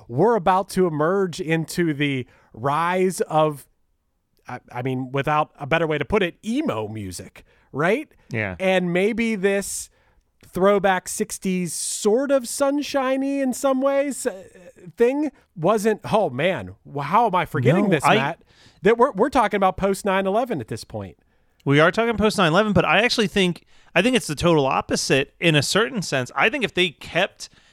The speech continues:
Speaker 2: the sound of the guests, I think they made a, a bad gamble. <laughs> I think that they saw all of the, the bands doing this garage rock throwback and leaned into that sound when what they were doing on the guest was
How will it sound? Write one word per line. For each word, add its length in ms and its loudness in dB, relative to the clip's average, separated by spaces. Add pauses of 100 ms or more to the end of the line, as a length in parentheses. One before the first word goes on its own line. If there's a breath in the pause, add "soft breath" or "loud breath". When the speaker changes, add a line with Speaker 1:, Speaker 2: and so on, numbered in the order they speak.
(120 soft breath)
Speaker 2:
the 160 2
sound 560 0
of 140 -2
the 80 -2
guests, 400 2
I 140 2
think 160 0
they 100 2
made 240 0
a, 180 2 (300)
a 100 -4
bad 460 2
gamble. 560 0
<laughs> 580 -16
I 140 4
think 160 2
that 140 -2
they 180 4
saw 280 4
all 280 6
of 140 0
the, 80 0
the 240 4
bands 480 0
doing 380 4
this 340 -2 (260)
garage 480 4
rock 400 2
throwback 680 2 (100)
and 300 -2
leaned 320 2
into 260 0
that 300 0
sound 560 -4 (320 soft breath)
when 240 2
what 180 2
they 100 2
were 140 2
doing 300 0
on 100 -2
the 80 -6
guest 400 -2
was 220 -8